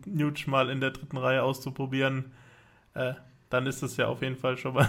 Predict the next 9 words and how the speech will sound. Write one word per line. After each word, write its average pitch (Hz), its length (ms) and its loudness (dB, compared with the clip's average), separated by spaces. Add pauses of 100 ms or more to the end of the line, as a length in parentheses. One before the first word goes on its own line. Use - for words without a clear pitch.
(340)
<laughs> - 260 -20
eine 131 160 0
positive 135 640 2
Entwicklung 131 460 0
sportlich 127 440 -2
auf 117 80 -6
jeden 127 140 -2
Fall. 127 440 0
Ähm, 131 240 -4